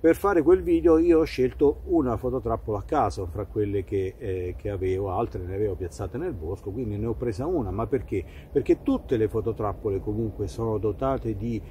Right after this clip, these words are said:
dell'ingresso per alimentazione esterna. Anche questa, per esempio, vedi, ha l'ingresso per alimentazione esterna. Quindi su tutte le fototrappole tu puoi andare a collegare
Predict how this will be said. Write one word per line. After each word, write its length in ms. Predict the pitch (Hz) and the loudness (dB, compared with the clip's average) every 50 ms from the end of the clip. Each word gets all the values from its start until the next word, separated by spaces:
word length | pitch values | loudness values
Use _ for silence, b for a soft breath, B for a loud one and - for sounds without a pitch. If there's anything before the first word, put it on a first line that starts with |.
| B B B B - | B B B B -2
dell'ingresso 680 | 110 117 113 117 120 123 135 151 175 160 - - 135 113 | -2 0 0 0 0 2 4 4 4 2 2 0 -2 0
per 160 | 113 117 113 | 0 0 0
alimentazione 1000 | 113 107 110 104 110 110 104 101 - 101 - - - 107 101 98 95 95 95 - | 0 0 0 -2 -2 -2 -2 -4 -4 -6 -6 -4 -2 -2 -2 -2 -2 -4 -6 -6
esterna. 580 | - 110 87 - - - 98 87 82 85 82 85 | -8 -8 -8 -8 -6 -4 -4 -4 -4 -6 -6 -4
Anche 260 | 113 117 117 - 120 117 | -4 -4 -2 -2 -2 0
questa, 320 | - 240 196 - - 113 | 4 4 4 4 2 -6
per 120 | 90 98 | -6 -4
esempio, 360 | 95 85 110 101 87 82 92 87 | -4 -2 -2 -2 -2 -4 -4 -2
vedi, 260 | 104 110 95 90 85 B B B B B B B | 0 0 0 -2 -6 B B B B B B B
ha 80 | 120 117 | -2 0
l'ingresso 500 | 120 113 110 123 135 123 - - 117 95 | 0 0 0 0 0 0 0 -2 -6 -2
per 160 | 113 113 104 | 0 0 0
alimentazione 920 | 104 101 101 98 101 98 92 - 101 90 - - - 90 87 80 78 - - - | 0 -2 -2 -4 -4 -6 -6 -6 -6 -8 -8 -8 -8 -8 -6 -6 -8 -10 -12 -12
esterna. 680 | - 90 - - - 87 80 78 - - - - - B B B B B B B B | -12 -12 -12 -10 -10 -8 -8 -8 -8 -10 -10 -12 -12 B B B B B B B B
Quindi 240 | - 175 151 143 | 0 2 2 2
su 220 | - - 196 196 - | 2 4 2 2 2
tutte 320 | - 247 226 196 - 147 | 0 0 0 2 2 4
le 100 | 131 135 | 2 4
fototrappole 760 | - 175 180 214 220 202 196 190 196 190 - 208 214 208 208 | 2 2 0 0 0 0 2 0 0 0 2 4 4 4 4
tu 160 | - 214 185 | 2 -4 -2
puoi 200 | 147 175 180 165 | 2 2 2 2
andare 320 | 160 165 185 185 147 120 - | 2 0 0 0 0 0 -2
a 60 | - | -4
collegare 880 | - - 139 151 185 202 175 151 127 127 143 170 - - - - - | -2 -2 0 0 2 0 2 2 2 2 0 -2 -6 -10 -12 -14 -12